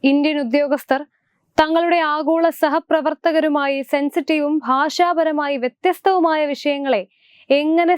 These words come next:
സമീപിക്കുന്നു എന്ന ചോദ്യത്തിന് മറുപടി നൽകിയതായിരുന്നു അദ്ദേഹം. ജയശങ്കർ തന്റെ പ്രസംഗത്തിൽ സുഭാഷ് ചന്ദ്രബോസ് ഇന്ത്യൻ നാഷണൽ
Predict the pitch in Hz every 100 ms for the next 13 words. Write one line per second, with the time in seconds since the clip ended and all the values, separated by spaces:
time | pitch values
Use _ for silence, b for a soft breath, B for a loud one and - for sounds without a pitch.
0 | - 294 302 359 349 320 311 302 294 262
1 | 269 285 302 285 269 262 262 269 330 359
2 | B B 262 277 302 320 339 311 285 269
3 | 302 277 240 233 247 190 185 185 _ _
4 | _ _ _ _ _ _ _ _ _ _
5 | - - - 330 370 453 427 440 - _
6 | 339 339 403 370 349 359 339 285 294 285
7 | 294 302 294 349 330 - 320 311 320 311
8 | 311 - 285 302 359 330 330 - 302